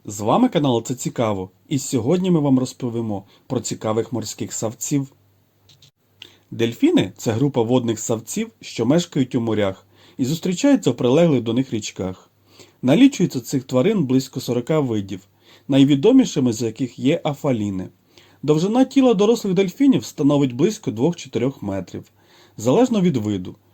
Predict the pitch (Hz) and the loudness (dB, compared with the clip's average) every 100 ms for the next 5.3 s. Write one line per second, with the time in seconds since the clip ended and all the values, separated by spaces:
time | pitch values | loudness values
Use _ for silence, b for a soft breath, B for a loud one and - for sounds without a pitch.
0 | _ - 135 180 233 143 127 120 - 107 | _ 0 4 4 4 2 0 0 0 -2
1 | 113 110 107 147 123 104 95 90 101 - | -2 -6 -4 -4 -4 -4 -6 -8 -12 -14
2 | _ b b b b 143 - 190 180 151 | _ b b b b 0 2 2 2 4
3 | 226 - 170 139 - 127 113 113 107 113 | 0 0 -2 -2 -2 -2 0 -2 -2 -4
4 | 120 120 127 120 - 120 110 113 113 - | 0 2 0 -2 -6 -10 -6 -6 -6 -8
5 | 117 175 196 | -8 -6 -8